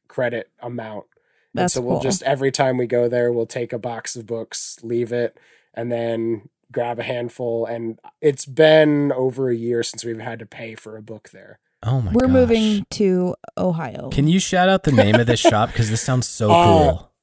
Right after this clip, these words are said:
Speaker 1: it is Grounds for Thought in Bowling Green, Ohio. It
Speaker 2: Such a
Speaker 1: is,
Speaker 2: good
Speaker 1: it's a great place.
Speaker 2: name.
Speaker 3: Grounds
Speaker 1: Yeah.
Speaker 3: for Thought, coffee shop, and a, okay.
Speaker 1: Mm-hmm.
Speaker 3: Yep.
Speaker 2: Freaking geniuses.
Speaker 3: Well played. I love it.
Speaker 2: Ugh.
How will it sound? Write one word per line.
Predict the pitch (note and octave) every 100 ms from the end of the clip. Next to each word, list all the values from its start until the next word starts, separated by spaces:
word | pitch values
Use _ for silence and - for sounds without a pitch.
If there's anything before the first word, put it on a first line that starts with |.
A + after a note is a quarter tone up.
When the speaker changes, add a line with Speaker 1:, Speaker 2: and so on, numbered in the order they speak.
| -
Speaker 1:
it | F#3
is | G3 E3
Grounds | B2+ D3+ D#3 F3+ -
for | D3
Thought | - C#3+ D3+ D3+
in | C3+ B2
Bowling | B2 C3 C3
Green, | C3+ C3+
Ohio. | C3+ C#3+ C3+ C#3+ D3+
It |
Speaker 2:
Such | D#3+ - D#4+ - B2+
a |
Speaker 1:
is, | D4 A#3
Speaker 2:
good | D4+ G4
Speaker 1:
it's | B3
a |
great | C#3+ - B3+
place. | C#4+ E4 F4
Speaker 2:
name. | F#4 E4 C#4 A3+
Speaker 3:
Grounds | G#3+ B2+ C#3+ D3+
Speaker 1:
Yeah. | E3 D3
Speaker 3:
for | -
Thought, | A2 B2+ -
coffee | - A2+ A#2 C#3
shop, | C3+ - C#3 C#3
and | A2 A#2+
a, | F#2+ - _
okay. | G#2+ G#2 - D#2 D#2+
Speaker 1:
Mm-hmm. | C3 B2 A#2+
Speaker 3:
Yep. | - F4+
Speaker 2:
Freaking | F4 E4 D#4 B3+
geniuses. | - B3+ D#4 F#4 F#4+ F#4 E4 - G#3+ D4+ A#3+
Speaker 3:
Well | -
played. | - C#3 C#3 B2+ A2+ - _ _ _ - -
I | C4
love | - C#4+ C4+
it. | A#2+
Speaker 2:
Ugh. | -